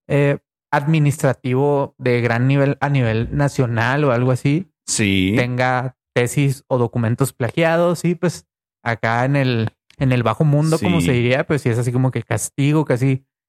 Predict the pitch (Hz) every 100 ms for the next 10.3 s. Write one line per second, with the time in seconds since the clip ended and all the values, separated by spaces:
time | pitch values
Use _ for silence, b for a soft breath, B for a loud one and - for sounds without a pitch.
0 | _ 135 123 135 127 123 127 117 104 -
1 | 107 110 131 139 139 117 117 123 131 127
2 | 110 - 165 180 185 143 120 - - 131
3 | 160 180 175 - - _ _ _ 117 107
4 | 117 107 107 120 160 - - 113 98 117
5 | 101 98 95 117 110 101 95 90 104 139
6 | 165 _ - 120 123 117 120 127 139 117
7 | 113 143 - 190 190 107 101 98 113 104
8 | - 85 87 - 131 - _ - 123 -
9 | 113 - _ _ 92 - 87 - 95 95
10 | 85 85 101